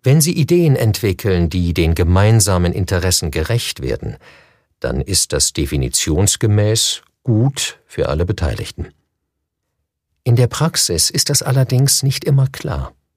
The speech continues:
In einer Preisverhandlung können gemeinsame Interessen weder erkennbar noch relevant sein. Was also soll es bringen, danach zu suchen?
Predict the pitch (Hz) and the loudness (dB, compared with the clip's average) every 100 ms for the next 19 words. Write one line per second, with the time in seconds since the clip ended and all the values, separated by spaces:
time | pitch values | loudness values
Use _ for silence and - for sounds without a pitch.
0 | _ _ _ _ _ _ _ _ _ _ | _ _ _ _ _ _ _ _ _ _
1 | 143 139 - 135 131 - 107 107 - 85 | 2 4 6 4 4 4 2 2 0 0
2 | 82 80 87 78 76 - 101 95 85 82 | 0 -2 0 0 0 0 0 2 0 0
3 | 82 90 104 95 95 - 92 95 85 80 | 0 2 2 2 0 0 -2 0 0 0
4 | 82 73 73 87 127 104 - - - 87 | -2 -2 0 0 0 0 -2 -6 -2 0
5 | 78 76 80 80 73 90 85 95 120 82 | 0 0 -2 -2 -4 -2 -2 0 0 0
6 | - - - - _ _ _ _ _ _ | -2 -6 -14 -18 _ _ _ _ _ _
7 | _ _ - - - - 80 71 76 71 | _ _ -4 -2 -2 -2 -2 0 -2 -2
8 | 71 71 - 80 80 69 69 64 64 - | -2 -2 -4 -4 -2 -2 -2 -4 -6 -8
9 | - 69 120 139 - - | -8 -8 -8 -8 -10 -14